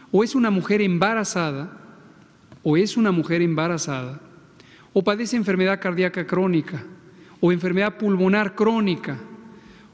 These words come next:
o tiene diabetes, o padece cáncer, o vive con V I H y no está controlado, el virus no está en, en estado de supresión, o utiliza medicinas inmunosupresoras,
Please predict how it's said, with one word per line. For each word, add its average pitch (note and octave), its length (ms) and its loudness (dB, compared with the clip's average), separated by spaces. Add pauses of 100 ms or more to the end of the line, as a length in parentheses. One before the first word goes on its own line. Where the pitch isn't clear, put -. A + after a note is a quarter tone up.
(140)
o F#3 120 2
tiene A#3+ 280 2
diabetes, G3+ 840 -2 (800)
o F3+ 120 4
padece G3+ 500 -2
cáncer, G#3 520 -2 (1300)
o F#3+ 120 4
vive B3+ 260 2
con G#3+ 160 0
V G#3 80 2
I G#3 160 2
H F#3 400 -4 (120)
y E3+ 80 0
no F3 140 4
está F3 220 -2
controlado, D#3+ 720 -2 (200)
el E3 140 0
virus E3 220 0
no D#3+ 100 2
está D#3+ 180 -4
en, D#3+ 300 -4
en D3+ 140 0
estado D3+ 360 -2
de C3+ 380 -4 (220)
supresión, D#3 720 -2 (1300)
o G3+ 300 2
utiliza A3 480 2
medicinas F#3+ 920 0
inmunosupresoras, E3+ 1200 0